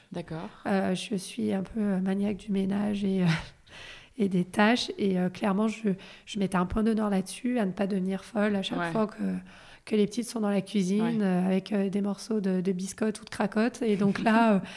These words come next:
Speaker 2: il remplit complètement, euh, son job. <laughs> C'est, euh, il est super à nettoyer, il
Speaker 1: Ok.
Speaker 2: est super, euh, vraiment.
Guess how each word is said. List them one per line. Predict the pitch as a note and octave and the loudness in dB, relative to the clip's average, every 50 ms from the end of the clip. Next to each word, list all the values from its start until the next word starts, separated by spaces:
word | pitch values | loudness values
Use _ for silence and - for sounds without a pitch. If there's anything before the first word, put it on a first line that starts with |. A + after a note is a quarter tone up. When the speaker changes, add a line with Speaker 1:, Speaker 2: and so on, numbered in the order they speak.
| - - - - | -16 -16 -8 0
Speaker 2:
il | - A3 | 2 4
remplit | F#3+ G3+ A3 A3 G#3+ - - B3+ | 6 6 6 4 4 2 -2 -2
complètement, | - - A#3 G3+ G3+ G#3+ G#3+ G#3+ G#3+ G3+ G#3+ A3+ A3+ G#3+ | -2 0 -2 0 0 0 0 2 2 0 2 2 2 2
euh, | G3 F3+ | 2 0
son | F3+ F#3 - A3 G3 | 0 -2 -4 -4 -4
job. | F#3 F#3+ G3 G3+ A3+ G#3 G#3 G3+ F3+ F3+ | -2 -2 -2 -2 -2 0 0 2 2 2
<laughs> | F#3+ G#3+ | 2 0
C'est, | G#3 - - - A3+ G3+ G3 | -2 -2 0 0 2 4 4
euh, | F#3 F#3 F#3+ F3+ F#3 - - - - - - - - - | 2 2 0 -4 -6 -12 -18 -20 -20 -20 -20 -18 -8 -2
il | - G#3 G3 | 2 4 4
est | G3+ | 4
super | G3 - - A#3 - G#3+ G3+ F3+ - - - | 2 0 -2 -6 -4 -4 -4 -4 -6 -6 -4
à | - G#3 | -2 0
nettoyer, | G3 G3+ F#3+ - - G3+ F#3+ F#3 G3 G3+ G#3+ | 0 0 0 0 0 0 2 2 2 2 2
il | G#3+ | 2
Speaker 1:
Ok. | G3+ | 2
Speaker 2:
est | G3 F3+ | 2 0
super, | F3+ - A3 G3 - - F#3 F#3+ G#3 G#3+ | 0 -4 -6 -6 -4 -2 -2 -2 -2 -2
euh, | G3+ F#3+ F3+ F#3 F#3 - _ _ - A3+ | -4 -4 -6 -8 -10 -16 _ _ -4 0
vraiment. | G#3+ A3 G#3+ G3 F3+ | 0 2 2 0 -2